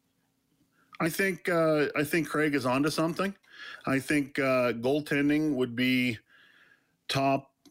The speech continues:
three, top two reasons why we're, we're seeing the Oilers struggle, but it's other things as well. I mean, you know, when you have that amount of five-on-five production, which is not very good,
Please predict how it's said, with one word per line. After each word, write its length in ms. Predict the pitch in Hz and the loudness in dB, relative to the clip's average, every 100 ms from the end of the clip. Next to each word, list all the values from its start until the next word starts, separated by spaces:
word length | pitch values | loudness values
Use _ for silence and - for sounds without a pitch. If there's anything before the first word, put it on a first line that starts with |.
| _ _ _ _ _ - | _ _ _ _ _ -12
three, 420 | - 139 147 165 | -4 0 0 0
top 360 | 147 135 127 - | -2 0 0 0
two 360 | 147 165 202 - _ | 0 0 -2 -10 _
reasons 440 | - 139 156 165 135 | 0 0 2 0 2
why 280 | 135 135 | 2 2
we're, 420 | 131 127 127 123 117 - - | 2 2 2 2 -2 -12 -6
we're 200 | 135 123 | -2 -2
seeing 300 | - 143 135 | 0 0 2
the 120 | 123 | 2
Oilers 300 | 127 123 110 | 2 0 -4
struggle, 540 | - 120 139 196 196 _ - - - _ | -2 0 2 0 -2 _ -20 -20 -20 _
but 100 | - | -4
it's 120 | 123 151 | 0 0
other 200 | 151 127 | 0 2
things 300 | 143 135 113 | 2 0 0
as 140 | 104 | 0
well. 300 | 117 120 107 | 2 2 0
I 60 | 104 | 0
mean, 340 | 107 104 98 - 139 | 0 0 -4 -8 -6
you 240 | - 113 | -2 0
know, 60 | 107 | 2
when 120 | 117 | 2
you 100 | 123 | 0
have 200 | 139 131 | 0 0
that 180 | 131 117 - | -2 -2 -2
amount 300 | 123 123 120 | 0 2 0
of 100 | 110 | 0
five-on-five 760 | 117 120 113 110 110 117 110 | 0 2 2 0 -2 -2 -2
production, 600 | - 107 110 - 110 98 - _ | -4 -2 -2 -2 -2 -2 -4 _
which 160 | 95 | -4
is 120 | 101 98 | -2 0
not 180 | 110 | -2
very 240 | 110 107 101 | 0 0 0
good, 280 | 107 104 | 0 -2